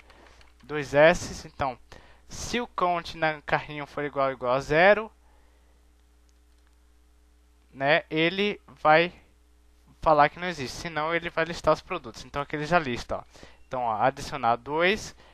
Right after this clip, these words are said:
ele já lista aqui um produto. E já joga aqui a quantidade comum.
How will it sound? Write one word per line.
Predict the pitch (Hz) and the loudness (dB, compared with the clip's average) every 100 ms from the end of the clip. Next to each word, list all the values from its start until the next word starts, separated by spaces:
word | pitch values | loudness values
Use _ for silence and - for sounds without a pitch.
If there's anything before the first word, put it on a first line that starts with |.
| _ - | _ -10
ele | 143 | -2
já | 165 | -2
lista | 151 151 | -2 -4
aqui | - - 151 | -10 -10 -10
um | 160 | -10
produto. | 165 185 139 98 - - - - - - _ _ - - | -10 -10 -10 -16 -20 -20 -20 -20 -20 -20 _ _ -20 -10
E | 131 | -4
já | 143 | -2
joga | 131 139 | -2 -4
aqui | - 147 | -6 -8
a | |
quantidade | - 147 143 139 | -10 -6 -2 -2
comum. | - 175 135 | -4 -12 -12